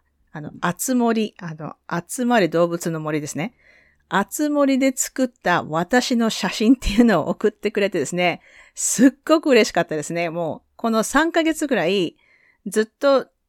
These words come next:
Zoomの画面で私のオフィスの様子が映ってたと思うんですけど、それがこう、すごく細かく再現されていて、感動しました。私はスイッチを持ってないので、あつ森は、あつ森はやったことないんですけど、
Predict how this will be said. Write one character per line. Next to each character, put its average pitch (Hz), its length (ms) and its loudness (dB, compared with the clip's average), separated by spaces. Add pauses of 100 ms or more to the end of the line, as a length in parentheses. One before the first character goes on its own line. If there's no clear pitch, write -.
(120)
Zoom 262 440 0
の 254 160 2
画 247 140 2
面 185 200 0
で 147 120 0
私 208 380 -2
の 202 280 -2
オ 277 80 0
フ 277 60 2
ィ 226 40 4
ス - 140 -6
の 151 80 -6
様 156 180 -2
子 165 140 -8
が 160 100 -4
映 170 280 -2
っ - 20 -8
て 160 180 -6
た - 140 -12
と 151 100 -12
思 156 140 -10
う - 20 -12
ん - 20 -14
で 147 60 -12
す - 100 -16
け 160 120 -8
ど、 170 320 -4
そ 240 160 -4
れ 254 360 2
が 240 140 -2
こ 220 120 -4
う、 196 40 2
す - 180 -6
ご 294 140 0
く 190 180 -4
細 214 340 -2
か 240 120 -2
く 165 140 -6
再 165 260 -2
現 160 240 -6
さ 143 100 -6
れ 143 120 -6
て 147 100 -12
い 143 80 -10
て、 156 360 -2 (380)
感 233 320 0
動 214 160 2
し 214 140 -6
ま 185 100 -6
し - 100 -10
た。 - 180 -8 (580)
私 220 320 0
は 269 120 4
ス - 280 -4
イ 302 60 4
ッ 294 100 -8
チ 185 160 -2
を 160 60 0
持 175 120 -2
っ - 80 -10
て 160 200 -4
な 165 140 -4
い 156 60 -6
の 147 120 -10
で、 151 100 -2
あ 156 120 -2
つ - 140 -10
森 220 220 -2
は、 208 200 -6
あ 180 160 -2
つ - 260 -6
森 220 280 0
は 208 80 2
や 190 120 2
っ 180 60 -2
た 214 120 -4
こ 214 80 -4
と 160 100 -6
な 156 120 -10
い 151 40 -8
ん - 20 -8
で - 80 -10
す - 80 -16
け 151 100 -12
ど、 160 260 -6